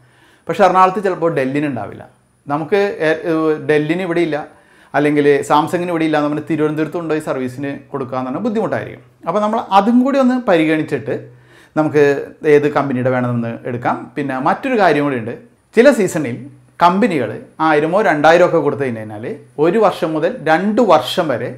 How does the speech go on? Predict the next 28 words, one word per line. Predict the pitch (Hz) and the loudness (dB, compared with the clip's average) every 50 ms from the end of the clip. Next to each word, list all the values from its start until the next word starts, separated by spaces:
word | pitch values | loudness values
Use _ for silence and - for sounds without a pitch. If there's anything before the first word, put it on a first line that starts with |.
| - - - 160 170 | -16 -10 -4 -2 -2
എക്സ്റ്റൻഡ് | 170 170 - - - 247 247 240 240 240 214 165 | -2 -4 -8 -8 -2 0 2 4 4 4 6 6
വാറണ്ടിയും | 143 139 143 147 147 143 143 135 139 | 6 4 4 2 0 -2 -2 -2 -2
കൂടി | 147 202 247 | -2 -2 -2
നമുക്ക് | 226 - - 139 120 | -4 -4 -6 -6 -6
തരും. | 104 - - - - _ _ _ _ _ _ _ _ _ _ - | -8 -10 -14 -20 -20 _ _ _ _ _ _ _ _ _ _ 0
അപ്പോൾ | 202 247 262 254 | 4 4 6 6
നമുക്ക് | 240 220 - 233 226 226 220 220 185 | 4 2 4 4 4 4 4 2 0
നമ്മുടെ | 180 185 180 185 196 190 175 - - - - - - - | 2 2 4 4 4 2 2 -2 -6 -10 -18 -16 -4 2
പോക്കറ്റ് | 170 170 175 175 190 175 - 226 226 | 4 4 4 4 2 -2 -2 -2 -2
കാലിയാവാതെ | 175 143 147 151 180 180 151 131 120 113 117 123 139 127 - - 147 | 2 2 2 2 2 2 0 0 0 -2 -2 -4 -6 -8 -10 -8 -6
ഒരു | 143 147 147 147 151 147 | -4 -4 -4 -6 -6 -4
മൂന്ന് | 139 147 175 220 240 175 147 | -4 -2 -2 -2 0 0 0
വർഷം | 131 - - - 185 165 147 135 | -2 -2 -4 -4 -4 -2 -2 -2
വരെയെങ്കിലും | 123 120 123 120 113 113 113 127 123 139 | -2 -2 -2 -2 -4 -6 -8 -10 -8 -8
നമ്മുടെ | 131 135 135 143 147 | -6 -4 -4 -4 -2
ഈ | 135 123 | 0 0
ലാപ്ടോപ്പ് | 127 135 139 135 - 151 123 - - 113 113 - - - 135 | 0 0 0 -2 -2 -4 -4 -4 -6 -8 -10 -10 -10 -10 -6
ഉപയോഗിക്കാൻ | 120 123 131 131 123 123 131 127 123 117 | -4 -2 -2 -2 -2 -4 -6 -6 -8 -12
സാധിക്കും. | 95 - - - - _ _ _ _ _ _ _ _ _ _ _ - | -14 -16 -16 -20 -20 _ _ _ _ _ _ _ _ _ _ _ -6
അപ്പോൾ | - - 185 196 | 2 4 4 6
അതുകൊണ്ട് | 190 226 254 262 220 165 147 180 226 - - 156 | 6 6 6 6 4 4 0 -2 -2 -6 -6 -4
നമ്മൾ | 151 160 160 160 - - - - 147 151 | -2 -2 0 -2 -2 -4 -4 -2 0 0
അതും | 156 170 208 220 220 | 2 2 2 2 2
കൂടി | 240 240 233 190 | 4 4 4 4
അന്വേഷിക്കുക. | 170 156 147 127 117 127 123 110 - | 2 0 -2 -2 -4 -6 -8 -8 -6
അതായത് | - 139 151 185 208 147 | -4 -2 -2 0 2 2
ഒരേ | 139 139 160 190 226 233 | 2 2 2 2 4 4
വിലയിലുള്ള | 220 208 202 196 196 196 190 190 | 4 2 2 0 0 0 0 0